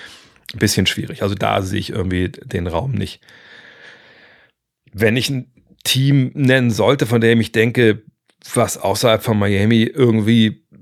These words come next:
eventuell realistisch ist, lande ich eigentlich immer bei Brooklyn. Aber auch da ist der Fall Cam Johnson so, dass der auch erst im, im neuen Jahr getradet werden kann.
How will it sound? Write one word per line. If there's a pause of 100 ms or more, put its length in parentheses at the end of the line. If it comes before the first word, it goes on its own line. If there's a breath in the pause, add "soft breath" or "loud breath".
(320)
eventuell
realistisch
ist, (1800)
lande
ich
eigentlich
immer
bei
Brooklyn. (600)
Aber
auch
da
ist
der
Fall
Cam
Johnson
so,
dass
der
auch
erst
im,
im
neuen
Jahr
getradet
werden
kann.